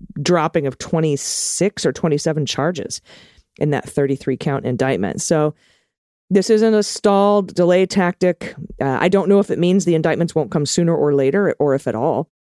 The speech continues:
We haven't heard a charging decision yet, but this is a, a substantial delay, indicative of the scope of the probe and not an indication that the investigation is stalling. We had reported recently, like I said, that that lawyer familiar with the case predicted the sentencing would be delayed.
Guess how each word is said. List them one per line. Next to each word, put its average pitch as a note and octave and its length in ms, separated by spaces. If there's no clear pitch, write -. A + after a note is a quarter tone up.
We D#3 100
haven't C3+ 160
heard E3 200
a E3 60
charging C#3 340
decision C3 360
yet, B2+ 180
but E3 80
this D4 160
is E4+ 120
a, G2+ 400
a F#3 80
substantial C4 640
delay, E3 560
indicative G3 520
of D3+ 200
the E3 80
scope G3+ 600
of E3+ 120
the D#3+ 80
probe D3+ 640
and E3 200
not G3 280
an A3 160
indication F3 760
that E3 120
the F3 100
investigation D3 640
is C3 120
stalling. A#2+ 480
We G3 100
had G3 80
reported F#3+ 380
recently, D#3+ 380
like C#3 200
I C#3 60
said, C#3+ 260
that - 140
that C3+ 160
lawyer C#3+ 240
familiar C#3+ 300
with C3+ 100
the A#2+ 80
case - 260
predicted F3 460
the F#3+ 80
sentencing G3 400
would F#3+ 120
be F#3+ 120
delayed. F#3 420